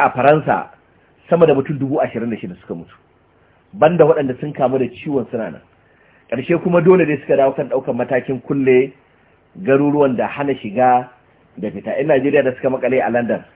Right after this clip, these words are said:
sai zuwa shekaran jiya aka samu daman iya ma fidda su daga London a kawo su Lagos. Kamin nan a killace su zuwa sati biyu, a ga nan gaba ya abin zai kasance.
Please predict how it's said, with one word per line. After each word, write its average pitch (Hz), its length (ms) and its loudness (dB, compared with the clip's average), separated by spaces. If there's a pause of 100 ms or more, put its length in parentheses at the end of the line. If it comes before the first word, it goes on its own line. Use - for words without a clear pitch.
(260)
sai 139 140 0
zuwa 143 180 2
shekaran 135 400 0
jiya 117 240 0 (220)
aka 123 200 -4
samu 113 200 -4
daman 127 300 0
iya 151 120 0
ma 131 140 2
fidda 139 300 -4
su 131 100 -8
daga 98 340 -6 (560)
London 127 360 0
a 98 80 -4
kawo 120 260 0
su 113 80 -8
Lagos. 104 260 -6 (800)
Kamin 110 280 -4
nan 135 120 0
a 120 80 -2
killace 123 540 -6
su 127 240 -4
zuwa 123 240 0
sati 117 260 -4
biyu, 123 160 -2
a 113 80 -2
ga 113 320 -2 (480)
nan 120 200 -4
gaba 113 320 0
ya 104 180 0
abin 110 160 -4
zai 101 120 -6
kasance. 92 320 -14